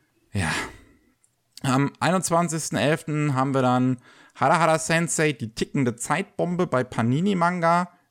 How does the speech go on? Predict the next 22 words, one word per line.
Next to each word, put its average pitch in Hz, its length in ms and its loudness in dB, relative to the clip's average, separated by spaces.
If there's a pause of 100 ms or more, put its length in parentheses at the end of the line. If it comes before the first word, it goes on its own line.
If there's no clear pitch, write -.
Geht's 135 220 -6
um 120 100 0
eine 110 220 2
Studentin, 156 640 -2
die 123 80 -2
von 127 180 -2
ihrem 110 280 0
Lehrer 160 460 2
betrogen 151 680 -6
wird, 151 480 -2
weil 120 200 0
der 117 100 -2
Lehrer 127 640 0
all 131 380 0
die 107 220 -4
Arbeit 123 280 0
von 117 140 -2
der 113 80 0
Studentin 117 760 0
als 107 300 -2
seine 185 360 2
ausgibt. - 640 -2